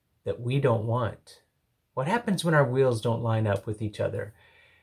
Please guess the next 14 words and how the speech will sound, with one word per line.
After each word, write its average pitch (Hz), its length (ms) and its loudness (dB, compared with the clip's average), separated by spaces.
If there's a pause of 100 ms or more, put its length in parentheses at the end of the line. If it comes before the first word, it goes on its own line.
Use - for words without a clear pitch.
(160)
We'll 156 220 6
see 220 240 2
more 160 320 6
about 127 300 4
this 123 220 0
from 113 280 0
Jesus's 123 760 -6
example 113 960 -2
in 113 160 -2
Matthew 117 400 0
twenty-six - 880 -4
on 104 140 -2
today's 107 320 0
episode. - 500 -2